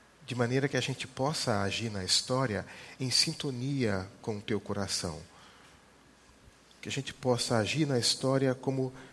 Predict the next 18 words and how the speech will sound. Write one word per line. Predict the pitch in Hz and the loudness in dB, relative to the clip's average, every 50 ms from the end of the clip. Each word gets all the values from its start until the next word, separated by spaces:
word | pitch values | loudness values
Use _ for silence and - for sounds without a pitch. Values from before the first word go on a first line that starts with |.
| - - | -8 -4
pessoas | - 127 120 - - 147 147 147 151 151 151 147 147 139 - - - - - - - - - - - - - | -2 0 2 2 2 2 2 4 4 4 2 2 0 0 -2 -2 -2 -2 -4 -6 -10 -12 -18 -20 -18 -6 0
que | - 160 | 2 4
se | - - 160 | 4 4 2
curvam | - - - 160 160 147 131 131 127 | 0 -2 0 0 2 2 2 0 0
diante | 120 110 113 110 117 113 113 | 0 0 2 2 0 0 -2
do | 104 110 101 | -4 -6 -8
trono | - - 113 104 95 90 82 80 78 - - - - - - - - - - - - - - - - - | -6 -4 -4 -4 -4 -4 -8 -12 -14 -16 -20 -20 -20 -20 -20 -20 -20 -20 -20 -20 -20 -20 -20 -20 -10 -4
do | - 120 | -2 0
Senhor, | - - 127 113 101 98 87 82 82 76 73 - - - - - - - - - - - - - - - - - - - - - - - - - - - - - - - _ _ _ - - - _ _ - | 0 0 0 -2 -2 -4 -4 -4 -6 -8 -12 -18 -20 -20 -20 -20 -20 -20 -20 -20 -20 -20 -20 -20 -20 -20 -20 -20 -20 -20 -20 -10 -6 -6 -6 -6 -8 -20 -20 -20 -20 -20 _ _ _ -20 -20 -20 _ _ -14
e | 113 | -6
que | - - | 0 2
a | 131 123 | 2 4
nossa | 135 151 156 - - 135 123 117 | 4 2 2 2 4 4 6 6
adoração | 123 135 131 - 147 147 131 123 120 - - - 170 180 185 170 143 113 110 | 6 6 6 4 0 0 0 0 0 -2 -2 0 0 0 0 0 -2 -2 -4
ao | 107 107 98 | -4 -4 -4
Senhor | - - - 95 90 104 127 143 135 120 113 113 - - - - - - - - - - - _ _ _ - | -6 -6 -6 -8 -6 -4 -4 -2 -2 -2 -4 -6 -10 -14 -18 -18 -18 -18 -18 -20 -20 -20 -20 _ _ _ -2
tem | - 147 139 139 135 | 0 0 0 0 -2
implicações | 127 - 127 123 - - 127 110 - - - 127 120 123 120 120 120 117 110 110 - - - - - - - | -4 -4 -4 -6 -4 -4 -4 -2 -2 -4 -4 -2 -2 -2 -2 -4 -4 -6 -6 -4 -2 0 2 2 2 2 0